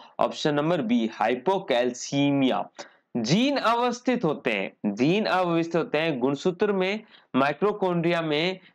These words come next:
या फिर अपने हरित लवकों में या राइबोसोम में, तो वो होते हैं गुणसूत्रों में। ठीक है साहब, हमने बता दिया। और रुधिर वर्ग वाले व्यक्ति को शवदाता क्यों माना जाता है? क्योंकि, क्योंकि, क्योंकि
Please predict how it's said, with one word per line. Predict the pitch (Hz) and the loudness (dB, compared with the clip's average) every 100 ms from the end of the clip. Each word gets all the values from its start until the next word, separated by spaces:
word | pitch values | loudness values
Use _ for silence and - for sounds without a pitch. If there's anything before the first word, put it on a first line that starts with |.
| _ | _
या | 110 147 202 | 0 2 2
फिर | 180 170 165 | 0 -2 0
अपने | 131 - 147 170 175 | -2 0 -2 -2 -4
हरित | - 147 208 170 | -2 0 2 0
लवकों | 151 131 160 | 0 -2 -2
में | 151 190 | 0 2
या | 190 | 2
राइबोसोम | 151 135 139 156 - 127 107 | 2 0 0 -2 0 0 0
में, | 101 - - _ | -2 -6 -18 _
तो | 170 | 0
वो | 165 190 | 2 0
होते | 156 208 | 0 0
हैं | 214 120 | 0 0
गुणसूत्रों | 131 123 104 95 98 | -2 -2 -4 -2 -2
में। | 95 - | -2 -4
ठीक | - 156 | -2 -2
है | 190 | 0
साहब, | 196 190 - - | -2 -4 -8 -2
हमने | 120 131 | 2 2
बता | 127 104 110 | 0 0 0
दिया। | 101 98 92 _ _ _ _ _ _ _ _ - - 160 - | 2 -4 -4 _ _ _ _ _ _ _ _ -20 -18 -4 2
और | 262 311 | 4 4
रुधिर | 285 214 262 | 2 0 0
वर्ग | 240 233 | 2 0
वाले | 196 196 202 | 2 0 2
व्यक्ति | 196 180 180 214 | 0 -2 -2 -2
को | 214 | 0
शवदाता | 185 202 196 180 180 202 | 0 0 0 0 0 -4
क्यों | - 240 262 | 0 0 2
माना | 202 165 165 | 0 0 0
जाता | 143 135 151 | -2 0 0
है? | 156 180 196 | 2 2 -2
क्योंकि, | - 185 170 165 196 226 | -2 0 0 0 0 0
क्योंकि, | 220 170 147 135 185 | 0 0 0 0 -2
क्योंकि | 180 156 139 135 156 170 247 247 | 0 0 0 0 0 2 2 0